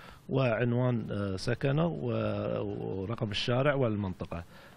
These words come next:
هذا ويعبي الابلكيشن أو ال-، الاست-، الاستمارة اللي موجودة في ال-، في الدائرة. هذا أك-، آه، أكثر شيء مطلوب منه، ما تستغرق أكثر من، آه، أو أقل من دقيقة. وكذلك بإمكان المواطنين تسجيل، آه، تسجيل قيدهم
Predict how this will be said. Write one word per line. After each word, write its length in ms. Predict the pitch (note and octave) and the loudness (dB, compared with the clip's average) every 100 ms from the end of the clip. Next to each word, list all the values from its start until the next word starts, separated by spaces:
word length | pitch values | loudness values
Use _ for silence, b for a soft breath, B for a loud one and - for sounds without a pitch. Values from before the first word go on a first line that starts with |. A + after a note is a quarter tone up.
| B | B
هذا 220 | - D3 C#3 | 0 2 4
ويعبي 640 | C#3 C3 B2+ B2 B2 B2 | 4 6 4 4 2 2
الابلكيشن 720 | - A2 G#2+ A2 A#2+ - B2+ | 2 -2 -2 -2 -2 0 -2
أو 180 | G#2+ G#2 | 0 -2
ال-، 200 | G2+ G2 | 0 0
الاست-، 440 | F#2 F#2+ G2+ - | -2 -2 -4 -2
الاستمارة 920 | A#2+ G2 G2 F#2 G2 - A#2+ A#2+ A#2+ | -2 -2 -2 -4 -4 -2 0 2 2
اللي 160 | A#2+ G#2 | 2 0
موجودة 480 | G2+ G2+ G#2 G#2 A2 | 0 -2 -2 0 -2
في 140 | - | -2
ال-، 480 | F#2 F2 F2 F2+ F#2 | -4 -4 -4 -4 -4
في 100 | - | -6
الدائرة. 480 | F#2+ E2 F2 E2 E2 B B B - | -6 -4 -6 -4 -6 B B B -2
هذا 420 | C3+ C#3 C#3 C#3+ - | 2 6 6 6 0
أك-، 280 | C#3+ C#3 C3+ - B2 A2 - | 0 0 -2 -2 -2 -2 -4
آه، 320 | B2 A2+ - | -2 0 0
أكثر 240 | B2+ - C3 | -2 0 2
شيء 260 | C#3 B2 | 4 2
مطلوب 380 | G#2+ A2 B2 A2 | 2 0 0 2
منه، 260 | A2+ G#2+ G#2+ | 2 0 0
ما 160 | C3 | 0
تستغرق 680 | C3 B2+ A#2 - B2+ A#2+ - | 0 -2 -2 0 0 0 -4
أكثر 320 | A2+ - A2 | -6 -2 0
من، 280 | G#2 G2+ F#2+ | 0 -2 -4
آه، 180 | G2+ G2+ | -4 -4
أو 140 | G2 G2+ | -2 -2
أقل 240 | - A2+ | -2 -2
من 160 | G2+ F#2+ | -2 -2
دقيقة. 420 | F#2+ F#2 F2 F2 B B B B | -2 -4 -4 -8 B B B B
وكذلك 400 | - C#3+ D3 D3 | 2 6 6 6
بإمكان 480 | C3+ C#3 C3 C#3+ C#3 | 4 2 4 6 6
المواطنين 880 | B2 A2+ A2+ G#2+ A2 B2+ D3 C#3+ B2 | 4 4 2 0 0 0 0 -2 -2
تسجيل، 540 | B2+ A2 A2+ B2 A2+ | -2 0 4 4 2
آه، 160 | G#2 G2 | 0 -2
تسجيل 680 | F#2 A2 G2+ A2+ G2+ G#2 G2 | 0 -2 0 0 0 -2 -2
قيدهم 500 | - B2 G2 G#2+ D3 | 0 0 2 0 0